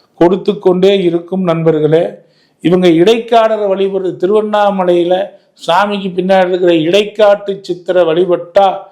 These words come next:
வெற்றி மேல வெற்றி. திருவாதிரை நட்சத்திரத்தன்னைக்கு வழிபட்டா மிக பெரும் வெற்றி கிடைக்கும். காஞ்சி காமாட்சியை வழிபடுறது, காம வீடு, காஞ்சி காமாட்சியை, சந்திர மௌலீஸ்வரர் திருவக்கரை, இதெல்லாம் வழிபடுறது.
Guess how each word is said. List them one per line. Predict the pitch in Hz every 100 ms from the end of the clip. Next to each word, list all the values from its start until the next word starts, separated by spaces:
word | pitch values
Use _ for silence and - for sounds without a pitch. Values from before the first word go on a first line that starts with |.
| _ _ _ -
வெற்றி | 160 160 208 202
மேல | 196 196 202 208
வெற்றி. | 175 - 196 185 175
திருவாதிரை | 180 196 196 190 180
நட்சத்திரத்தன்னைக்கு | - 170 170 170 185 180 165
வழிபட்டா | 175 170 156 - 185 175 - _ _ _ 151
மிக | 180 190 196
பெரும் | 190 202 185
வெற்றி | 170 175 165
கிடைக்கும். | 156 151 151 160 196 _ _ _ _ -
காஞ்சி | 185 233 226 208 185
காமாட்சியை | 175 208 220 226 226 233 220 196
வழிபடுறது, | 196 190 180 156 165
காம | 175 202 190 185
வீடு, | 180 170 - - _ _ _
காஞ்சி | 156 208 196 202 196
காமாட்சியை, | 175 190 185 180 175 165 156 165 - _ _ -
சந்திர | 170 208 226 220 208 175
மௌலீஸ்வரர் | 190 208 220 208 - 185 180 180
திருவக்கரை, | 180 208 190 190 165 165 190 - _ _ _ _ _ -
இதெல்லாம் | 175 180 196 190
வழிபடுறது. | 175 175 170 165